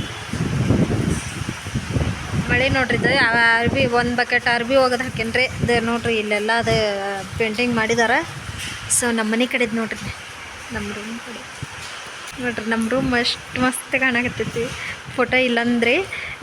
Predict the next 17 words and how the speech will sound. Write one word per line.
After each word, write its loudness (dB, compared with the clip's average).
ನಾಳೆ 2
ಹಾಕ್ತೀನಿ -2
ರೀ -2
ಫೋಟೋ 0
ಒಂದು. 0
ಸ್ವಲ್ಪ -8
ಎಲ್ಲ 0
ಒರೆಸ್ಕೊಂಡ್ -2
ಹಾಕೋಬೇಕಾ 0
ಅಂದ್ರೆ 4
ಇಲ್ಲೆಲ್ಲ 6
ನೋಡ್ರಿ 6
ಸಾಮಾನೆಲ್ಲ 6
ಹೆಂಗ್ 10
ತೆಗ್ದೇವಿ 6
ಅಂದ್ರೆ 6
ಇಲ್ಲೆಲ್ಲ 10